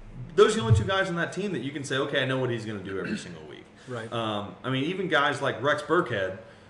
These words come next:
Speaker 1: who had a great season, uh, or Dion Lewis.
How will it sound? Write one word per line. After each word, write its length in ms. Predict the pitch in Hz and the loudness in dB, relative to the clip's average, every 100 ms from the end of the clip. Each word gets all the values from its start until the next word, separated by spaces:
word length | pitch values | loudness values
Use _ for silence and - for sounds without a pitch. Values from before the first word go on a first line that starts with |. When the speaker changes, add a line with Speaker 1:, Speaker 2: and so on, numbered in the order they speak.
| - | -4
Speaker 1:
who 120 | - 135 | 0 2
had 140 | 120 | 2
a 200 | 107 107 | 0 -4
great 360 | 131 151 254 - | 0 4 4 2
season, 500 | - 110 101 98 131 - - - - - - 117 | -4 -4 -6 -6 -10 -14 -20 -20 -20 -20 -10 -4
uh, 280 | 120 110 | -2 -2
or 200 | - 117 | -2 -4
Dion 440 | 117 151 170 135 127 | -2 0 2 2 2
Lewis. 460 | 190 120 117 - | 2 2 0 -6